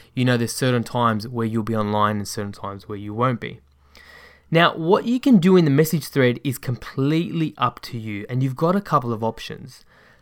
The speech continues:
The first option, the first thing you could do is, you know,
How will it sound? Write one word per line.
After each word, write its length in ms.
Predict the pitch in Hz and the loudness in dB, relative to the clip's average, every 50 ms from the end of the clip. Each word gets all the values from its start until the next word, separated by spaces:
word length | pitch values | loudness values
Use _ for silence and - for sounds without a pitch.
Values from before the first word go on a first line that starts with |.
| _ _ - | _ _ -8
The 100 | 135 127 | -8 -4
first 340 | - - 220 247 262 - - | 2 6 6 6 6 8 6
option, 480 | 226 214 - - - 208 190 180 165 | 6 6 6 4 2 2 4 2 0
the 100 | 147 160 | -2 -4
first 240 | 156 - 233 269 247 | 0 2 4 4 4
thing 120 | - 269 240 | 2 2 2
you 100 | 226 190 | 2 4
could 140 | - 160 | 2 2
do 120 | 175 180 170 | 4 4 4
is, 180 | 151 135 - - - - | 4 2 -2 -10 -16 -10
you 140 | - - 156 | -6 -2 0
know, 180 | 156 151 151 | 0 0 -2